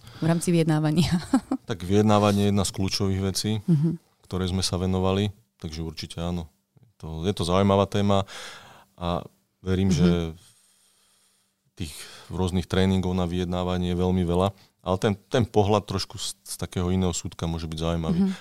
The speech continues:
Speaker 2: Aj pre špičkových manažerov, naši klienti boli top manažeri, e, z rôznych spoločností, takí naozaj niektorí mediálne známi, takže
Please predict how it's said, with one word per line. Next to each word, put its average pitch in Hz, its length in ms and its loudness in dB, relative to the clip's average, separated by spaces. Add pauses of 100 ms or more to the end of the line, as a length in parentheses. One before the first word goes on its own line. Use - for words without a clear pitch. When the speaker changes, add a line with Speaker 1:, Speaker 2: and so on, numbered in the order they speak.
Speaker 2:
Aj 85 140 -4
pre 82 160 -10
špičkových 85 460 -8
manažerov, 82 400 -4
naši 82 300 -8 (160)
klienti 85 360 -6
boli 82 280 -4
top 82 180 -8
manažeri, 80 480 -6
e, - 40 -16 (720)
z 82 260 -6
rôznych 85 320 -2
spoločností, 82 720 -6
takí 80 240 -8
naozaj 80 460 -6
niektorí 80 340 -6
mediálne 82 400 -4
známi, 82 360 -6
takže 78 360 -12